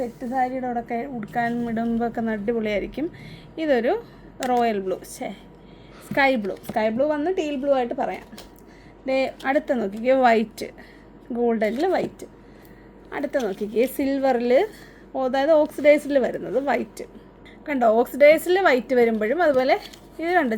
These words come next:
ചെറിയൊരു ഷേപ്പ് ഡിഫറൻസ് ഉണ്ട് പ്രിൻറ്റിൽ. ബാക്കിയൊക്കെ ഏകദേശം സെയിം തന്നെയാണേ. ഇപ്പം ഈ ഒരു ഷേപ്പിൽ വരുന്ന ഗോൾഡൻ വന്നിട്ട്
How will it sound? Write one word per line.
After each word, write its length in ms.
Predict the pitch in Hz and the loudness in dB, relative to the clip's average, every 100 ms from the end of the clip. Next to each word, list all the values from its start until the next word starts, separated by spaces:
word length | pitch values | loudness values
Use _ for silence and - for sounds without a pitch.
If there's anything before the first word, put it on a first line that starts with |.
| 262 | 0
ചെറിയൊരു 380 | 262 302 349 349 | 0 0 -2 0
ഷേപ്പ് 200 | 311 269 302 | -2 -2 -2
ഡിഫറൻസ് 360 | 302 302 311 254 | -2 0 0 -2
ഉണ്ട് 120 | 240 247 | 0 2
പ്രിൻറ്റിൽ. 380 | 247 226 226 262 427 - - - - - 320 | 4 2 0 0 -2 -6 -18 -18 -20 -6 0
ബാക്കിയൊക്കെ 400 | 330 - 440 427 | 0 0 -4 -2
ഏകദേശം 360 | 392 359 349 359 | 0 0 0 0
സെയിം 200 | 311 262 247 | 0 0 0
തന്നെയാണേ. 400 | 240 214 214 262 330 - - - - - - - - | 0 0 -4 -6 -8 -14 -20 -20 -20 -20 -20 -20 -10
ഇപ്പം 120 | - 339 | -4 0
ഈ 20 | 349 381 | 2 4
ഒരു 100 | 294 277 | 4 2
ഷേപ്പിൽ 340 | 254 233 240 233 | 0 0 0 0
വരുന്ന 240 | 214 220 392 - - - 254 | 0 0 -4 -6 -16 -8 2
ഗോൾഡൻ 380 | 240 220 196 - 277 | 4 4 0 -6 -6
വന്നിട്ട് 340 | 233 233 - | -4 -4 -6